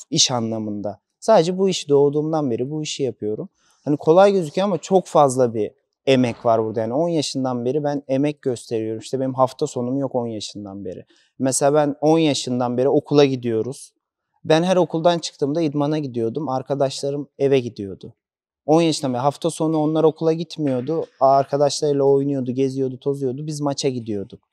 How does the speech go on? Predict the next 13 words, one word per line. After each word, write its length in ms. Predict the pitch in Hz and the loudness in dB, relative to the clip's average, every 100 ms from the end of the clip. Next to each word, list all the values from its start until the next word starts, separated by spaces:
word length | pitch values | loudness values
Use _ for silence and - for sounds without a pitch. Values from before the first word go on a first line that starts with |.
| _ _ _ | _ _ _
Ya 80 | 135 | 2
benim 200 | 147 160 | 4 4
on 180 | 175 196 | 2 2
yaşından 380 | 185 156 160 156 | 0 -2 -2 -2
beri 160 | 156 | -2
iznim 400 | 165 165 165 175 | -2 -2 -2 -4
pazartesi 600 | 175 160 165 165 - - | 0 2 6 4 2 -4
veya 160 | 139 156 | -2 -2
salı 300 | - 143 139 | 0 2 6
oluyor 360 | 139 117 107 101 | 4 4 -4 -6
yani. 300 | 95 95 113 | -6 -6 -4
O 80 | |
maç 220 | 131 143 | 0 0